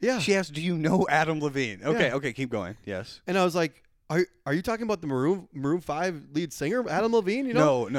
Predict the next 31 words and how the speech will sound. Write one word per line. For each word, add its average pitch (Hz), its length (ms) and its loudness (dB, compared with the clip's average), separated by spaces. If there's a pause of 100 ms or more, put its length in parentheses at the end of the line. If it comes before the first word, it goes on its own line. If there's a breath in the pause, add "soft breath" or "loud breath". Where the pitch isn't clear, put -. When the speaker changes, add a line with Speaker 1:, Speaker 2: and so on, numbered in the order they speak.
Speaker 2:
no, 131 40 2
Joey. 139 260 4
She's - 160 -4
talking 170 280 6
Speaker 1:
And 196 80 6
Speaker 2:
about, 160 240 6
she's 170 120 -4
talking 175 200 4
about 156 180 4
the 147 80 -2
guy 131 320 2
that 117 140 0
works 131 220 0
behind 139 260 2
the 151 80 4
counter 139 300 4
at - 120 2
<laughs> - 160 -4
Subway 120 560 2 (280 soft breath)
in 127 140 -4
Tulsa, 156 360 2
Oklahoma. 123 680 2
That 131 180 0
other 139 260 4
Adam 110 280 2
Levine. 101 320 -4
Of 165 120 -8
course 220 220 2
she's 190 120 -6
talking 147 380 -2
about 120 240 -8